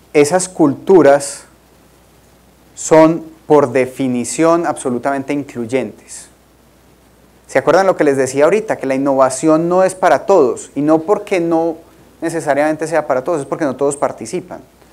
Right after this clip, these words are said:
Pues en una cultura de mejoramiento continuo uno busca que todo el mundo participe, todo el mundo debe participar de una cultura de mejoramiento continuo,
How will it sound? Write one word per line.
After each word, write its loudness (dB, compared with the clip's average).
Pues 2
en 6
una 4
cultura 6
de 2
mejoramiento 0
continuo -2
uno 0
busca -2
que -8
todo 0
el 2
mundo 0
participe, -8
todo 6
el 2
mundo -4
debe -2
participar -10
de -12
una -10
cultura -12
de -10
mejoramiento -16
continuo, -18